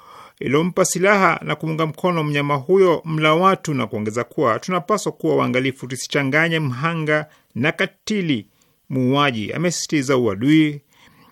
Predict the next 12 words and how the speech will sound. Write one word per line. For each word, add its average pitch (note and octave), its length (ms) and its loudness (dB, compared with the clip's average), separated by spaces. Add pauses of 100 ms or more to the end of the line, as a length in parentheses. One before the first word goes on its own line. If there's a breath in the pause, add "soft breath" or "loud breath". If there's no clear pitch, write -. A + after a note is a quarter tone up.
(240 soft breath)
eh, A2+ 160 -2
amesisitiza E3 580 -2
kuwa C#3+ 380 2
adui E3+ 480 0
ameteseka D#3 720 0
zaidi D3+ 320 4
kutokana C#3 380 -2
na B2 120 0
kuuawa C3+ 720 0
shahidi C#3+ 460 -4
kwa C3 180 -4
Jenerali C3 600 -2